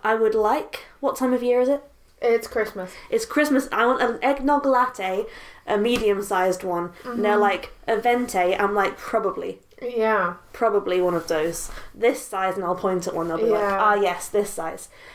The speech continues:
Speaker 1: "Sure. Uh, what's your name?" And I'll say, if I'm doing it with my own name, "Elise." And they'll be like, "Sorry, um, what was that?"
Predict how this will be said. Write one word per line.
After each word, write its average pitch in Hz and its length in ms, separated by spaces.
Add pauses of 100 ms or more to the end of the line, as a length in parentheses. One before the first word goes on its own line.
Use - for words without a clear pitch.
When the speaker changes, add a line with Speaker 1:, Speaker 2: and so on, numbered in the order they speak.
(100)
Speaker 1:
"Sure. 311 420 (920)
Uh, 208 220
what's 247 220
your 269 100
name?" 226 240
And 202 100
I'll 202 100
say, 196 360 (680)
if - 120
I'm 202 120
doing 196 240
it - 240
with 190 140
my 185 260
own 190 140
name, 175 300 (260)
"Elise." 196 540
And 202 100
they'll 190 120
be 190 120
like, 185 320 (640)
"Sorry, 190 460
um, 180 360
what 220 160
was 233 120
that?" 294 260